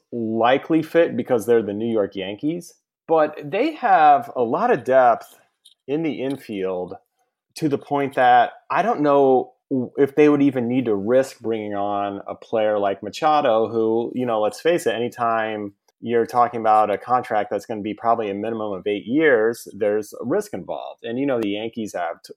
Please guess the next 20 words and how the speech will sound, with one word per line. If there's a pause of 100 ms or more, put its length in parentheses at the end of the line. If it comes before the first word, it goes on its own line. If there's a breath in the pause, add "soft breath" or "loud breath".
Torres,
who
I,
I, (100)
you
know,
at
second,
they
have
Gregorius
at
shortstop,
you
know,
who, (100)
who's
not
Machado,
but